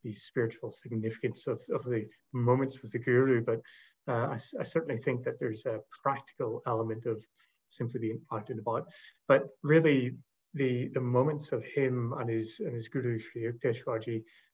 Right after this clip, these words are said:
uh, getting up by the Ganges are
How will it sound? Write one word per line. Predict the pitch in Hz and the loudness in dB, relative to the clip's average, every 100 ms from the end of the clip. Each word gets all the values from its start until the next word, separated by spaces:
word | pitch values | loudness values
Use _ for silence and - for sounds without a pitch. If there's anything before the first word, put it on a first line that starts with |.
| - | -10
uh, | 113 113 | -8 0
getting | 120 117 | 0 2
up | 113 113 | 0 0
by | 117 | 0
the | 113 | 2
Ganges | 113 120 120 117 110 - - _ _ | 2 2 0 -2 -4 -10 -20 _ _
are | 135 113 113 113 | 0 4 6 4